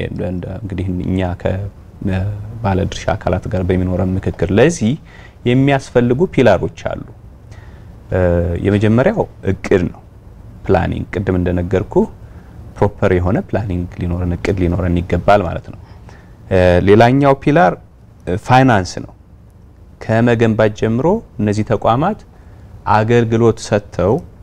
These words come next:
ዲዛይን ለተደረገላቸው ለምሳሌ ለአስር ዓመት ከተገነባ ለአስር ዓመት አገልግሎት ሰጥቶ ከዛ በኋላ ደግሞ እሱ ቢያረጅ በምንድን ነው የምተካው የሚለው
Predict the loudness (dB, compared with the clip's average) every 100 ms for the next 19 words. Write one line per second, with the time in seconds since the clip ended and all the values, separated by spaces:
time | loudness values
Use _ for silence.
0 | -20 -20 -16 -2 -2 2 2 2 0 0
1 | -2 0 -2 -4 -4 -4 -4 -2 0 2
2 | 2 2 2 2 2 -2 -2 0 0 -2
3 | -2 -2 -2 -2 0 -2 -2 -2 -4 -4
4 | -2 -2 -2 -12 -20 -16 -2 0 4 4
5 | 4 4 2 2 -2 -4 -6 -8 -2 0
6 | 4 6 6 2 -2 -12 -2 2 2 2
7 | 0 0 -4 -8 -4 -4 -2 -4 -2 -2